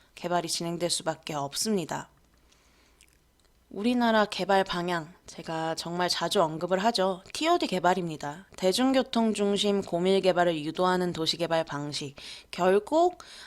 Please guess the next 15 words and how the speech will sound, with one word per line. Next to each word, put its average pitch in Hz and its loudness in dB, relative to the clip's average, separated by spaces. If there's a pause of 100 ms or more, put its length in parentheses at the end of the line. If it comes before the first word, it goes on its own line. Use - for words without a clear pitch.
앞으로는 240 0
거점 240 4
지역, 156 -2
네, 143 -6
광역교통망들 196 0
들어가는 165 0
교통 220 0
결절점들 190 0
위주로 156 -2
보셔야 151 0
그런 202 4
지역이 165 0
개발되고 156 -2
그 185 -2
안에서 143 2